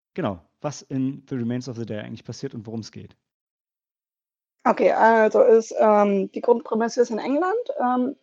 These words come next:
Speaker 2: wir lernen den Butler Stevens kennen, sein ehemaliger Lord, oder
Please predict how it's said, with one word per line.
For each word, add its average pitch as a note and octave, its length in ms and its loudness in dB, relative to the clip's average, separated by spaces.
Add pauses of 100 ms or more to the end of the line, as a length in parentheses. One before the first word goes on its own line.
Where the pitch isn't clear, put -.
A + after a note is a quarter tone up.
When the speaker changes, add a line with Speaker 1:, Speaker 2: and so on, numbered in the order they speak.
(140)
Speaker 2:
wir A3 200 4
lernen G#3+ 420 6 (440)
den G3 160 2
Butler G#3 260 4
Stevens C4+ 440 2
kennen, D#4 240 4 (160)
sein G#3+ 680 2 (400)
ehemaliger G#3+ 600 6
Lord, A3+ 340 6
oder F#3+ 280 2